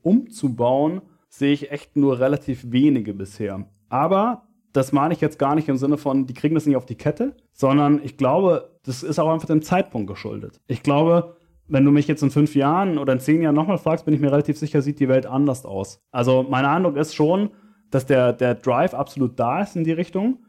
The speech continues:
Je nach Organisationsstruktur, Größe und Kultur ist es halt extrem aufwendig, das zu verändern, weil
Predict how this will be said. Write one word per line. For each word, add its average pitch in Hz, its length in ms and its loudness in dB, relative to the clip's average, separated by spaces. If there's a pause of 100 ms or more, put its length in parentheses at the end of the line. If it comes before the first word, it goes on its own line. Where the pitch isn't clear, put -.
(180)
Je 139 200 0
nach 160 220 0
Organisationsstruktur, 151 1600 0
Größe 147 400 0
und 143 140 0
Kultur 147 420 -2
ist 175 100 -8
es - 160 -12
halt 147 300 -2 (180)
extrem 151 680 -6
aufwendig, 123 580 -4
das 120 140 -8
zu 139 100 -4
verändern, 139 480 -4
weil 120 240 0